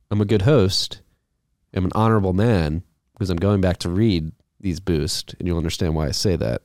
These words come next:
as I read them. Sixty-nine thousand ninety-six sats. Palindrome Boost from Bitcoin three Us. I've learned so much listening to T F C C, R H R. Thank you for the awesome work you're doing.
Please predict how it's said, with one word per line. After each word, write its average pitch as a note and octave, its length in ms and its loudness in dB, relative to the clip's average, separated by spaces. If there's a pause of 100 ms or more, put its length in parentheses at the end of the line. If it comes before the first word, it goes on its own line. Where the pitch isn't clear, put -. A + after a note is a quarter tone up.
as D#2+ 200 -2
I B1+ 60 -2
read D2+ 200 -2
them. A#1 120 -8
Sixty-nine G#2 460 0
thousand E2+ 500 0 (680)
ninety-six G#2+ 600 2
sats. F2 540 0 (300)
Palindrome A2+ 520 4
Boost G2+ 300 4
from E2+ 240 0 (140)
Bitcoin G2+ 600 2
three G2 320 2
Us. - 480 0 (1160)
I've G#2+ 120 2
learned A2 160 4
so B2 140 4
much B2 180 2
listening A2+ 300 2
to - 80 -4
T A#2 80 2
F G#2 80 2
C G#2+ 120 0
C, G2 380 2 (400)
R F2+ 180 2
H E2+ 120 0
R. F2 240 2 (460)
Thank B2 240 2
you A2+ 80 4
for A2 140 -2
the G2+ 100 4
awesome G2+ 340 2
work F#2+ 220 0
you're F2+ 80 -2
doing. F#2 420 2